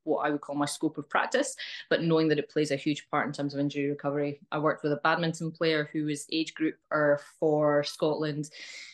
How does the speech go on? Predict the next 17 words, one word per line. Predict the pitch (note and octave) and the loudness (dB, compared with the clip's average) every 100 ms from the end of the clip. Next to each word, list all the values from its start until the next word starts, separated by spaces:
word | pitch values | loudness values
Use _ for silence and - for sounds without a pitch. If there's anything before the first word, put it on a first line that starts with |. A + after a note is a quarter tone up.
| _ | _
for | - | 0
the | D#3+ | 4
under | D#3+ D#3 | 4 2
twenty-ones, | - D#3+ D#3+ A#3+ B3+ A#3+ A3 | 2 2 4 6 8 6 6
and | - F3+ | 0 0
she | E3 E3 | 0 -2
couldn't | - F#3+ - | 0 0 -2
quite | - G3 F#3 | -2 0 2
get | F#3+ D3 | 2 2
on | |
the | F3 | 2
other | E3+ E3 | 2 0
side | - - F3 F3 E3+ | -2 0 2 2 -2
of | D#3+ E3 - | -4 -4 -2
her | E3 | -2
knee | E3 E3+ F3+ G3 - | 0 0 0 -2 -2
pain. | G#3+ G#3+ A#3 B3 | 0 4 6 6